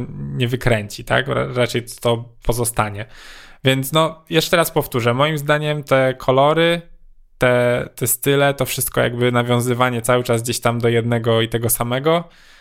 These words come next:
to jest rozwiązanie głównie dla, e, dla deweloperów, którzy robią apki solo.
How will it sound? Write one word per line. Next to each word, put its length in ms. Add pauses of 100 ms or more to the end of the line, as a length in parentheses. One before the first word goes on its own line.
(220)
to 80
jest 200
rozwiązanie 680
głównie 460
dla, 560 (760)
e, 140
dla 160
deweloperów, 580
którzy 200
robią 440
apki 340
solo. 360